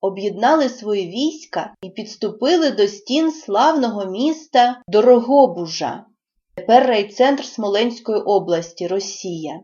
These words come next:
Захисникам града зайди передали листа,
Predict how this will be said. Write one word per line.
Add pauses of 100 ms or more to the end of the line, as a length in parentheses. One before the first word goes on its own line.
(720)
Захисникам
града
зайди
передали
листа,